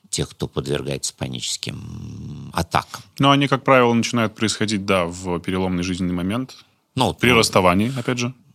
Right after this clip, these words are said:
Speaker 1: Ну, вот мои респонденты, я помню, пишут мне, вот мы переписываемся там,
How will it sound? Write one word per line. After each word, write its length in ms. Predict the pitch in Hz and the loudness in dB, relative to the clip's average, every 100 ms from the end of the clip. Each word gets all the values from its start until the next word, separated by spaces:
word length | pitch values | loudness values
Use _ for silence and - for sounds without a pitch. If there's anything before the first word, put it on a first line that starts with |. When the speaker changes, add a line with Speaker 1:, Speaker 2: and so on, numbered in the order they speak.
| _ - | _ -12
Speaker 1:
Ну, 220 | 87 101 | -4 -2
вот 140 | - | -2
мои 540 | 92 87 80 73 71 73 | 0 0 2 0 0 -2
респонденты, 680 | 73 - 82 76 64 55 60 | -4 -2 -2 0 -6 -6 -10
я 60 | |
помню, 320 | 62 65 64 64 | -10 -10 -10 -10
пишут 440 | - 127 - - | -6 -4 -6 -8
мне, 180 | 62 64 | -8 -8
вот 200 | 67 - | -10 -8
мы 100 | 65 | -10
переписываемся 720 | - 71 - 185 - - - | -6 -8 -4 -4 -4 -6 -8
там, 460 | - 64 - 85 | -8 -10 -10 -16